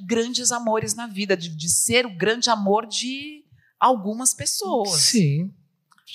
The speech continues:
Speaker 2: Felizmente, eu tive
Speaker 1: Claro.
Speaker 2: amores na minha vida, né? E não considero que a carreira está encerrada.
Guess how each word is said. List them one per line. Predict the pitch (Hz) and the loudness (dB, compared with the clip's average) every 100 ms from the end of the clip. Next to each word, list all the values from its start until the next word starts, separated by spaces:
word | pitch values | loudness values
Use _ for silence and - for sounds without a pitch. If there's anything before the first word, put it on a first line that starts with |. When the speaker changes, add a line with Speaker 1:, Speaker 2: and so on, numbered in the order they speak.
| - | -2
Speaker 2:
Felizmente, | - 143 165 214 226 165 170 - 147 | 4 6 6 4 2 2 0 -4 -6
eu | 139 | -4
tive | - 135 135 135 113 | -2 0 -2 -2 -6
Speaker 1:
Claro. | 107 156 165 147 110 | -6 -8 -2 0 0
Speaker 2:
amores | 117 117 127 135 110 | -2 2 4 4 -2
na | 107 | -8
minha | 104 104 | -14 -16
vida, | 98 101 95 95 98 123 110 | -18 -14 -14 -14 -14 -14 -10
né? | 113 151 _ _ _ _ - | -8 -8 _ _ _ _ -10
E | 113 113 | -4 -4
não | 120 127 156 190 | -2 0 0 -2
considero | 185 185 185 180 147 131 127 160 160 | -4 2 2 2 2 4 6 4 2
que | 143 | -4
a | |
carreira | 123 117 95 117 117 | -6 -6 -4 -4 -4
está | 110 - 113 | -2 -4 0
encerrada. | 113 - 110 104 101 95 98 92 | 2 2 2 -2 -6 -6 -14 -18